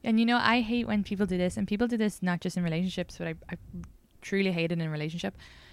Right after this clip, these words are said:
But I'll, I'll give you an example. Remember I was telling you about that guy the other day when I was like,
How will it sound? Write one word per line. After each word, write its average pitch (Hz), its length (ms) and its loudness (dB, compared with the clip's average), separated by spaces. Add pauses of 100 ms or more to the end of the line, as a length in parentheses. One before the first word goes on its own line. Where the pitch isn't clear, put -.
(200)
But 185 160 4
I'll, 175 200 4
I'll 185 200 4
give 202 120 0
you 196 60 4
an 190 100 2
example. 170 300 0
Remember 208 200 2
I 294 40 6
was 277 80 0
telling 220 160 0
you - 20 4
about 202 140 0
that 180 140 -4
guy 170 200 -2
the 175 100 -2
other 170 60 0
day 156 240 -2
when 156 100 -2
I 156 100 -2
was 160 140 0
like, 156 460 -4